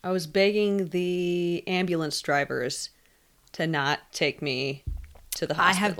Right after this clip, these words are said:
Speaker 2: been in the same situation.
Speaker 1: Really?
Speaker 2: Yes.
Speaker 1: Oh, shit.
Speaker 2: Yes.
Speaker 1: Fuck. I didn't know that.
Speaker 2: I, yeah, I had just been in a car accident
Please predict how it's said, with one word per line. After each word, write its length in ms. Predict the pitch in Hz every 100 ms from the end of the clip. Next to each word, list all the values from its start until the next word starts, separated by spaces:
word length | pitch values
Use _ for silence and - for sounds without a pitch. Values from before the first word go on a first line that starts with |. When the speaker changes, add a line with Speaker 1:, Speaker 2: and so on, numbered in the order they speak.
| 175
Speaker 2:
been 80 | 175
in 100 | 165
the 80 | 160
same 440 | - 170 180 185
situation. 560 | - 196 185 - - 208
Speaker 1:
Really? 540 | 214 240 311 415 415 -
Speaker 2:
Yes. 340 | 170 180 170 -
Speaker 1:
Oh, 180 | 240 247
shit. 640 | - - 320 247 - - 170
Speaker 2:
Yes. 240 | 175 185
Speaker 1:
Fuck. 420 | 262 196 170 - -
I 80 | 226
didn't 200 | 233 190
know 160 | 175 165
that. 300 | 175 190 214
Speaker 2:
I, 360 | 185 180 180 -
yeah, 280 | 185 190 175
I 80 | -
had 160 | 185 175
just 180 | 196 -
been 100 | 196
in 100 | 190
a 60 | 170
car 180 | 170
accident 480 | 175 175 165 156 156